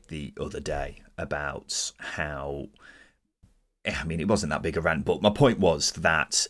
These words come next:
England don't seem to give much of a look into Championship players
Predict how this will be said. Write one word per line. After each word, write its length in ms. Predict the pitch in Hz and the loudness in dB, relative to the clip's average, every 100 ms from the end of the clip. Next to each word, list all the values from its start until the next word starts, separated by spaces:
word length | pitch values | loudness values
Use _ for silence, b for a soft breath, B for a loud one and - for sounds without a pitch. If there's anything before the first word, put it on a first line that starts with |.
| - | 0
England 720 | 107 107 101 98 90 85 - - _ _ _ _ _ _ _ _ _ _ 87 | 4 6 6 6 4 0 -4 -8 _ _ _ _ _ _ _ _ _ _ -4
don't 260 | 113 104 104 | 4 4 4
seem 300 | - 107 98 | 4 4 4
to 260 | - 87 85 | 4 4 2
give 280 | - 92 - | 0 -4 0
much 180 | 92 - | -2 0
of 80 | 80 | 0
a 40 | |
look 240 | 80 - | 0 -4
into 600 | 85 76 - - 76 73 69 | -6 -6 -6 -2 -2 -4 -6
Championship 540 | - - - - 101 | -2 -2 -2 -6 -8
players 400 | - 73 73 - | -4 -2 -2 -6